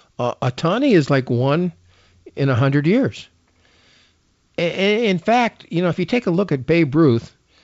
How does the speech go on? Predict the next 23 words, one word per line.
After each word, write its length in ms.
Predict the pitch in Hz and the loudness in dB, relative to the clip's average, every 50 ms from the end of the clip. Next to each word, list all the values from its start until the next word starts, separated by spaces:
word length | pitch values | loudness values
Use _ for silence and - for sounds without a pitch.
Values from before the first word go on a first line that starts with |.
| _ _ _ _ _ _ _ _ - | _ _ _ _ _ _ _ _ -4
yes, 440 | 135 131 151 180 185 - - - - - | -2 0 0 0 0 -2 -8 -12 -10 -6
he, 240 | - 131 143 143 139 | -4 -2 -2 0 0
he 160 | 135 151 143 | 0 -2 -2
pitched 380 | 131 - - 156 165 165 - - | -4 -4 -4 -4 -4 -4 -6 -6
for 120 | - 170 | -6 -4
Boston. 560 | 165 135 127 120 120 110 - - 139 165 208 - _ _ _ _ _ _ _ _ _ _ _ _ _ _ _ _ | -2 0 0 0 -2 -4 -6 -6 -6 -6 -6 -10 _ _ _ _ _ _ _ _ _ _ _ _ _ _ _ _
No 220 | - 151 123 135 160 | -6 -2 0 0 -2
question, 500 | 160 - 139 120 110 - - 147 185 180 - | 0 0 -2 -2 -2 -2 -4 -4 -4 -6 -8
he 80 | - | -10
pitched 280 | _ - 147 151 - - | _ -4 -4 -4 -4 -6
well. 320 | 139 117 113 123 135 165 - _ _ _ _ _ - - - - - - _ _ | -6 -6 -6 -6 -8 -10 -12 _ _ _ _ _ -20 -20 -20 -20 -20 -20 _ _
But 120 | - 127 | -6 -4
when 120 | 143 175 214 | -2 0 -2
he 60 | 220 | 0
came 220 | - - 247 285 | 0 0 0 0
over 100 | 294 294 | 0 0
to 60 | 262 | -2
the 100 | 190 156 | 0 0
Yankees, 580 | 143 151 160 202 240 208 - 151 139 139 139 - | 2 2 2 2 0 0 0 0 0 0 -2 -4
he 120 | - 160 | -8 -10
pitched 280 | 135 - - 202 - - | -6 -4 -4 -4 -4 -4
very 320 | 147 143 170 240 262 220 | -4 -2 -2 -2 -2 -4
seldom. 480 | - - - 160 190 294 220 110 - - | -6 -2 -2 0 0 0 -2 -4 -8 -12